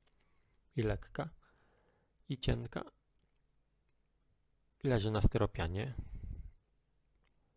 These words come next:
Taka wylewka, prawda, w domu z fundamentami. Czyli tutaj właśnie porównałem pojemności cieplne. Załóżmy, że tutaj mój dom, czyli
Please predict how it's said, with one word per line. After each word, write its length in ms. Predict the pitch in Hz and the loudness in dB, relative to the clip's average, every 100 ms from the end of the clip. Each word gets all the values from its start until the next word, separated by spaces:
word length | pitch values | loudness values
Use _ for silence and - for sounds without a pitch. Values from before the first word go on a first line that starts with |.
| _ _ _ | _ _ _
Taka 240 | - - 95 | -4 0 0
wylewka, 460 | 104 98 - 131 | 2 0 0 -6
prawda, 300 | - 113 123 | -2 -2 -2
w 20 | 123 | -4
domu 220 | 117 110 | -6 -6
z 80 | - | -6
fundamentami. 640 | 120 107 107 101 104 147 - - - - _ _ _ - - | -4 -4 -4 -2 -2 -4 -8 -20 -20 -20 _ _ _ -20 -6
Czyli 300 | - 156 165 147 - _ _ _ _ _ _ _ _ - - - | -2 0 0 -2 -4 _ _ _ _ _ _ _ _ -20 -20 -6
tutaj 300 | 131 131 117 | -4 -2 -2
właśnie 280 | 120 - | -2 -2
porównałem 600 | 110 117 107 104 104 117 | 0 0 2 2 2 0
pojemności 520 | 104 113 104 107 - 107 | 2 2 4 -2 -4 -4
cieplne. 440 | 104 - 95 101 - - - _ - - - - _ _ _ _ _ _ _ _ _ - - | -2 -4 -6 -8 -10 -10 -20 _ -20 -20 -20 -20 _ _ _ _ _ _ _ _ _ -6 -2
Załóżmy, 380 | - 113 101 113 | 2 2 2 2
że 120 | 101 | 0
tutaj 320 | - - 107 | -2 -2 0
mój 200 | 110 107 | 2 0
dom, 300 | 87 80 85 - | 0 -2 -4 -4
czyli 340 | 127 110 104 | -2 0 -2